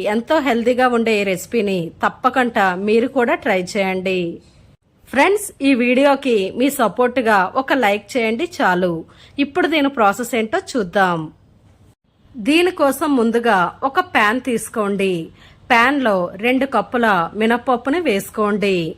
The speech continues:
ఇక్కడ మీరు ఫ్లేమ్ని లో ఫ్లేమ్లో పెట్టుకొని మాత్రమే ఈ ప్రాసెస్ అంతా చెయ్యాలి. ఇలా మీరు లో ఫ్లేమ్లో పెట్టుకొని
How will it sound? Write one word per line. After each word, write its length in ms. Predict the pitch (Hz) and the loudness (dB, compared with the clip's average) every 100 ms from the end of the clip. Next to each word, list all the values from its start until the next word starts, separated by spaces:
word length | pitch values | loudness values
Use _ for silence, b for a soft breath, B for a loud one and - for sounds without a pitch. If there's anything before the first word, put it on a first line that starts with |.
| - b b b 269 | -16 b b b -8
ఇక్కడ 240 | - 339 320 | 0 2 2
మీరు 180 | 311 285 | 0 -2
ఫ్లేమ్ని 480 | - 226 233 233 214 185 175 214 | 0 2 2 2 0 0 -4 0
లో 60 | 240 294 | 0 0
ఫ్లేమ్లో 320 | 320 302 294 277 | -2 -2 -2 -2
పెట్టుకొని 400 | 196 233 277 254 226 | -4 -2 0 2 2
మాత్రమే 420 | 220 220 214 185 170 240 | 0 -2 -2 -4 -4 -4
ఈ 40 | 285 269 | -4 0
ప్రాసెస్ 400 | 214 208 262 262 | 0 0 -4 -4
అంతా 200 | 226 294 - | -2 -2 -2
చెయ్యాలి. 540 | 277 190 190 185 185 175 165 - B B B - | -2 0 0 0 0 -4 -6 -12 B B B 2
ఇలా 160 | 320 359 | 4 4
మీరు 160 | 320 285 233 | 0 0 2
లో 80 | 214 220 | 0 0
ఫ్లేమ్లో 320 | 269 247 254 247 | -2 0 0 0
పెట్టుకొని 500 | 190 190 214 196 185 | -4 -4 -2 0 0